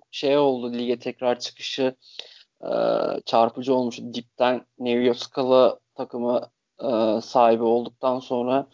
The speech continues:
e, doğru hamlelerle, e, takımı Serie A'ya çıkardılar ve hani hakikaten se-, e, iki sezondur yeter, çok, e, kısıtlı ve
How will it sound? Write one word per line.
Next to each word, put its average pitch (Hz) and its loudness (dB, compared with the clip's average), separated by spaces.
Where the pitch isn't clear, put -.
e, 113 -12
doğru 123 4
hamlelerle, 127 2
e, 120 -10
takımı 120 -6
Serie 113 -2
A'ya 120 4
çıkardılar 143 2
ve 151 4
hani 120 -6
hakikaten 147 -2
se-, - -6
e, 113 0
iki - -20
sezondur 127 0
yeter, 127 4
çok, - -8
e, 117 -2
kısıtlı 135 2
ve 131 6